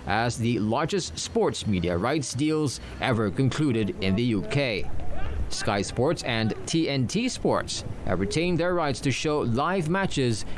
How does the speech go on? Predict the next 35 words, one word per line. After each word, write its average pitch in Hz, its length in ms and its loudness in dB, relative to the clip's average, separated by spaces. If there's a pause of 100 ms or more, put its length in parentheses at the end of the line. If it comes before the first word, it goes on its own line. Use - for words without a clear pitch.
with 98 240 4
B 147 140 4
B 156 180 2
C 135 260 2
Sport 147 640 0 (240)
will 95 120 4
continue 104 440 4
to 110 100 0
broadcast 117 540 0
highlights 147 440 0 (100)
via 160 280 2
its 127 340 -2
Match 143 440 0
of 90 100 0
the 117 80 2
Day 123 240 0
program. 110 640 0 (640)
The 160 80 2
Premier 170 360 2
League 156 320 0
boasted 175 500 0
of 139 160 2
a 135 80 2
four 151 380 0
percent - 680 -2
increase 104 520 0
in 95 240 0
live 107 300 0
rights 135 340 0
value 113 500 0 (300)
compared 113 460 2
with 113 160 2
the 101 100 2
previous 190 480 0
process, 113 680 -2